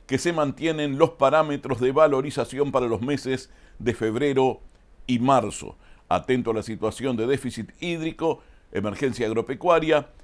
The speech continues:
el primer trimestre del año tendrá entonces los mismos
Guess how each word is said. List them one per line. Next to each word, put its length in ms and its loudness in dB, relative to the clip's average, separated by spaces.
el 160 0
primer 340 0
trimestre 500 -2
del 160 0
año 360 2
tendrá 420 2
entonces 680 0
los 220 2
mismos 580 -4